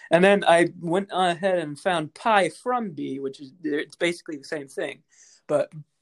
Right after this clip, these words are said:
Pi is a little more ahead than B is. So, well, how it works is you click a button and you mine a certain percentage of Pi over time,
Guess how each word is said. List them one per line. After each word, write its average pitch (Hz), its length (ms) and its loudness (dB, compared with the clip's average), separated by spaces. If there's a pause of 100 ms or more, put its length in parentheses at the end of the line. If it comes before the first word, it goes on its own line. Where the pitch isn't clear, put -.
(180)
Pi 196 280 2
is 160 120 -8
a 165 60 -10
little 160 220 -10
more 143 520 -10
ahead 139 460 -4 (180)
than 135 300 -14 (180)
B 143 200 -10
is. - 360 -14 (500)
So, 147 540 4 (380)
well, 196 140 -8
how 254 260 2
it 220 100 -4
works 202 380 -4
is 135 500 -10 (140)
you 147 180 -8
click 240 300 -2
a 180 40 -2
button 175 360 0
and 139 120 -8
you 135 120 -6
mine 156 500 -4
a 139 100 -10 (100)
certain 196 340 -4
percentage 156 580 -8
of 143 80 0 (280)
Pi 170 200 4
over 139 220 -6
time, 175 500 -10